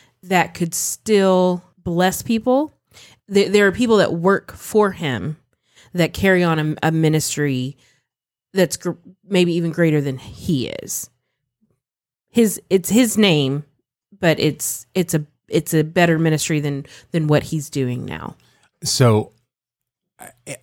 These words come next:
Speaker 2: in my closing arguments, I want to mimic exactly what you just said,
Speaker 1: Okay.
Speaker 2: that the story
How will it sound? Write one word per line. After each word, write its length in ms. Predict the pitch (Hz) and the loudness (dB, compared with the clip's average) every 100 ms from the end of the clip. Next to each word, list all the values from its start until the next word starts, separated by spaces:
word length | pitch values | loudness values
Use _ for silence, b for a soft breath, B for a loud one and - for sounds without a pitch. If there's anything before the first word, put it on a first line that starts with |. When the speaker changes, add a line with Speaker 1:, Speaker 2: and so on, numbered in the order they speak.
| - | -2
Speaker 2:
in 160 | 139 | 2
my 220 | 127 127 | 4 4
closing 380 | 131 131 120 120 | 2 2 2 2
arguments, 580 | 104 104 101 95 92 98 | 0 0 0 -4 -4 -8
I 160 | - 113 | 0 0
want 360 | 110 107 110 117 | 2 0 -2 -6
to 400 | - 107 95 101 | -4 -2 -2 -4
mimic 480 | 110 107 110 107 - | -4 0 2 0 -2
exactly 560 | 95 92 98 92 - 92 | -4 -2 -2 -2 0 -2
what 180 | 87 85 | -2 -8
you 100 | 90 | -14
just 180 | _ - | _ -12
said, 380 | - - - - B B | -10 -8 -12 -18 B B
Speaker 1:
Okay. 80 | B | B
Speaker 2:
that 400 | 101 95 92 87 _ | 0 2 2 -2 _
the 400 | 127 113 104 101 - - - | -8 -2 0 0 -4 -14 -14
story 760 | - - - 127 135 139 139 | -8 -6 2 2 4 4 2